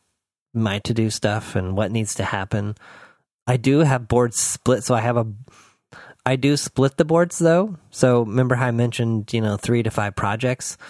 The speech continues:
So I have one board that's just home stuff, and my wife and I share that. That board's totally separate than from, like, my daily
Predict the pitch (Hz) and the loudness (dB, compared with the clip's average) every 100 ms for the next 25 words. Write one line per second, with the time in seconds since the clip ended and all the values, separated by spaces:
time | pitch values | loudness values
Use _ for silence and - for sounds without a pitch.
0 | - _ _ _ _ _ _ _ _ _ | -20 _ _ _ _ _ _ _ _ _
1 | _ 123 117 123 - - 131 123 - - | _ -12 -12 -12 -6 2 4 4 2 0
2 | 131 143 131 123 113 107 107 101 - - | -2 0 0 0 0 0 -2 -4 -12 -20
3 | _ - 110 123 123 117 113 107 101 101 | _ -6 0 2 2 2 2 0 -4 -6
4 | - - 101 95 - - - 107 98 101 | -4 -4 -4 -6 -6 -6 -4 -4 -2 -2
5 | 101 - 101 92 - 127 131 127 117 _ | -4 -4 -4 -4 -2 0 2 0 -2 _
6 | - - - _ _ - 131 120 117 113 | -20 -20 -20 _ _ -2 -2 2 2 0
7 | 104 - 120 139 123 117 107 - 117 - | -2 -6 0 2 2 0 0 0 0 0
8 | 107 _ _ _ _ 117 113 104 - 113 | -6 _ _ _ _ -2 -2 -2 -2 -2
9 | 101 95 - 104 98 98 98 95 92 90 | -2 -4 -4 -6 -2 -2 -2 -2 -4 -8